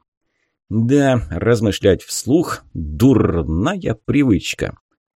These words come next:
Через два дня пришёл срок прощаться с пьющей русалкой. Это название мне больше нравится, оно отражает суть. Сами понимаете, просто так бросать корабль в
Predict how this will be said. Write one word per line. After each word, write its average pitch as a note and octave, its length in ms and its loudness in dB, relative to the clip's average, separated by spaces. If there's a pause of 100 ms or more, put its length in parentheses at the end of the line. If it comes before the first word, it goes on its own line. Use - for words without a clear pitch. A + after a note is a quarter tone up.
(580)
Через C#3+ 360 2
два F2 360 2
дня F#3+ 300 -2
пришёл D#3 440 0
срок - 500 -2
прощаться C3+ 760 -2
с - 120 -8
пьющей A2 640 -2
русалкой. G2 840 0 (200)
Это F#2 200 -2
название F#2 560 -2
мне F#2+ 160 2
больше F#2+ 360 -4
нравится, E2 640 -2
оно G3 200 -6
отражает G#2+ 560 2
суть. - 400 2 (320)
Сами A3 360 0
понимаете, C#3+ 680 -2
просто - 560 -4
так D#3+ 300 -4
бросать - 460 -4
корабль A#2+ 420 0
в - 120 -14